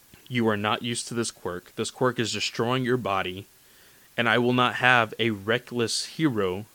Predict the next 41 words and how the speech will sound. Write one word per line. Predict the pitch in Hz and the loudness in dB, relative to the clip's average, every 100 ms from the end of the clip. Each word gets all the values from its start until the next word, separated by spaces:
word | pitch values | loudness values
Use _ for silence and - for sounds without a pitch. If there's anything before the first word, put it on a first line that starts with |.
| - - | -18 -6
in | 113 | -2
my | 110 98 | 0 0
class. | 127 95 - - - - - - - - - | 0 0 -2 -10 -12 -16 -20 -20 -20 -20 -6
If | 107 - | -4 -2
you | 120 143 | -2 -2
choose | - 180 170 - | -2 -2 -2 -2
to | 156 | -4
do | 127 190 | -2 -2
this | 170 104 107 - - | 0 0 -2 -6 -6
and | 120 113 | -6 -4
become, | 117 - 139 135 127 120 - - - _ _ _ | -4 -2 0 0 -2 -6 -12 -20 -20 _ _ _
you | 117 | -4
know, | 113 110 107 104 - _ | 0 2 0 -2 -8 _
a," | 117 117 110 110 107 104 _ _ | 2 2 2 0 -2 -6 _ _
what | 123 | -6
does | 117 104 | -4 -4
he | 101 | -6
say? | - 98 | -6 -6
He, | 98 104 - - | -6 -10 -10 -6
a, | 98 98 98 113 - - - - - | -4 -4 -6 -12 -20 -20 -20 -14 -4
"a | 104 | 0
hassle | - 143 139 117 104 | 6 6 6 0 -2
for | - 123 113 | -2 0 2
the | 110 | 2
other | 107 101 | 2 0
students. | - 123 107 85 - - - - - - | -2 -2 -2 -6 -6 -8 -12 -20 -20 -10
You | 117 | -2
know, | 110 98 104 _ _ | 0 -2 -6 _ _
if | - 110 | -6 -6
you | 127 | -6
become | 135 120 - 131 123 | -6 -6 -2 0 0
just | 110 101 - - | -2 -6 -10 -6
another, | 113 110 113 120 117 113 107 104 - - - - - | -2 0 4 4 6 4 4 0 -6 -20 -20 -16 -6
you | 110 | -2
know, | 104 | 0
bystander | 98 107 120 - 110 104 107 | 2 4 4 2 0 2 0
that | 101 104 | 0 -2
needs | 110 - | -2 -2
to | 101 | -6
be | 98 | -6
saved, | - 120 113 104 92 | 0 2 2 0 -6